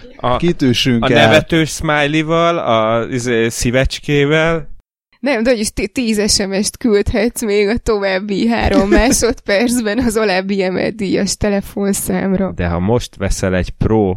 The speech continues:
Speaker 1: e-, előfizetést, akkor két szavazatot is leadhatsz.
Speaker 3: Júj.
Speaker 1: Ebből, oké, ebből filmet kell csinálni, itt hallottátok először.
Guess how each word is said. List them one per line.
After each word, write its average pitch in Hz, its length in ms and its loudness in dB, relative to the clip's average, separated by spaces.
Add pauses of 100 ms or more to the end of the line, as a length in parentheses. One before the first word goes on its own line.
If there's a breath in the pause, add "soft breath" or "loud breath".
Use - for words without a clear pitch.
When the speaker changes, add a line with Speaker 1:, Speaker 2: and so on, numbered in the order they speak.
Speaker 1:
e-, 92 200 -6 (100)
előfizetést, 98 880 -2
akkor 95 240 -6
két - 300 -4
szavazatot 87 580 -4
is 90 140 -6
leadhatsz. 92 760 -4 (280)
Speaker 3:
Júj. 170 420 -2 (200)
Speaker 1:
Ebből, 113 440 0 (140)
oké, 127 440 0 (360)
ebből 104 640 0
filmet 95 500 -2
kell 85 200 -4
csinálni, 107 500 0
itt 95 160 -4
hallottátok 90 640 -2
először. 131 720 2